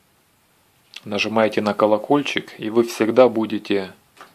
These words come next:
ориентироваться, знать, понимать вот в таких подобных монетах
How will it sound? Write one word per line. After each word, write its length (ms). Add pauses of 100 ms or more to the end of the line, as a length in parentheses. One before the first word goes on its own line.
(1300)
ориентироваться, 1120 (240)
знать, 600
понимать 640 (1900)
вот 200
в 80
таких 420
подобных 560
монетах 680